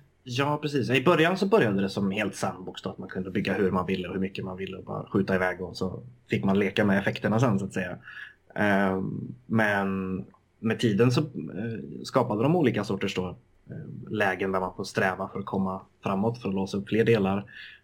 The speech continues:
eh, komma längre ut i sitt solsystem då, ehm, på olika sätt. Dels finns det ett läge där man kör bara för forskningspoäng och inte behöver tänka på pengarna i det hela som kommer för varje uppskjutning kostar. Och så finns det ett fullfjädrat karriärläge med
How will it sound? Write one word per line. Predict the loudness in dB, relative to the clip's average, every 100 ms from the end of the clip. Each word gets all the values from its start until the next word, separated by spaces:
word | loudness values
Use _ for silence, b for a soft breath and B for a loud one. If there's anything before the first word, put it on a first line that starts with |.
| _
eh, | -4 -2 -2
komma | 0 2
längre | 2 0 0
ut | 0 0
i | 0 0
sitt | -4 -6 -18
solsystem | -2 -2 -2 -6 -4 -4
då, | -4 -8 B B B B -6
ehm, | -4 -4 -2
på |
olika | -2 -2 -6
sätt. | -8 -2
Dels | 0 0 0
finns | 0
det | 0
ett | 0
läge | 0 0
där | -4
man | -2
kör | -2
bara | 0 0 -2
för | -2 -2
forskningspoäng | 0 0 0 0 0 2 2 2
och | 2
inte | 2 2
behöver | 0 -2
tänka | -4 -4 -4
på | -6 -6 -6 -6 _ _ -2
pengarna | 0 2 2
i | 4
det |
hela | 4 2 -2
som | -6 -4
kommer | -4 -6
för | 0 0
varje | 0 -4
uppskjutning | -6 -6 -4
kostar. | -4 -4 -4 -6 B B B B
Och | -2
så | 2
finns | 0 0
det |
ett | -4
fullfjädrat | -4 -4 -6 -6 -10 -2
karriärläge | 0 0 0 -8 -8 -8
med | -8